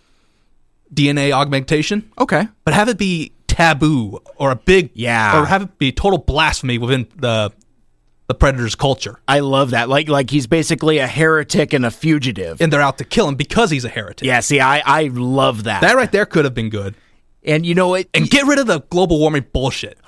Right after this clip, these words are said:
Speaker 2: Oh my God.
Speaker 1: 'Cause, I mean
Speaker 2: Oh my God.
Speaker 1: Well, it, well, we're gonna be gone in, what, two, maybe one generation? It's like, these predators live centuries. They could wait us out. They don't need to fucking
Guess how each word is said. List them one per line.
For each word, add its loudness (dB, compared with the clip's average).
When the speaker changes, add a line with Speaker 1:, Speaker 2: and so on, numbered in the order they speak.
Speaker 2:
Oh 2
my 0
God. 2
Speaker 1:
'Cause, 2
I 4
mean 2
Speaker 2:
Oh 2
my 0
God. 0
Speaker 1:
Well, 0
it, -6
well, 2
we're 2
gonna 2
be 0
gone 2
in, -2
what, -2
two, 2
maybe 4
one 4
generation? 0
It's -4
like, -2
these -4
predators 0
live 0
centuries. 0
They 0
could 0
wait 4
us -2
out. 2
They 0
don't 0
need 0
to 4
fucking -4